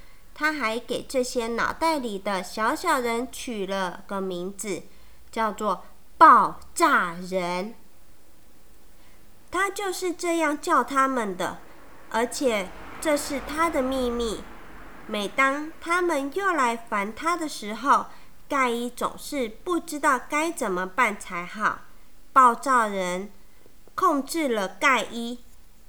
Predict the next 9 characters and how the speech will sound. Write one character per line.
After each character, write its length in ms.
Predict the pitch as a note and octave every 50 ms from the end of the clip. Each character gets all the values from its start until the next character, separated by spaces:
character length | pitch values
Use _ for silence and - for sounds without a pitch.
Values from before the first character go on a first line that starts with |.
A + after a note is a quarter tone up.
| - - - -
他 280 | - - C#4+ C#4+ C#4 - - -
一 160 | G#4+ G#4+ G4
点 300 | - - B3+ G#3+ G#3 G#3
也 140 | G3+ F3+ D#3+
不 240 | - - - C#4+ C#4
喜 240 | C4+ - - F#3+ -
欢 260 | - - G3 F3+ F#3
这 360 | - - G#3+ G3+ F#3 F3+ F#3+ G3
样。 180 | G3 E3+ -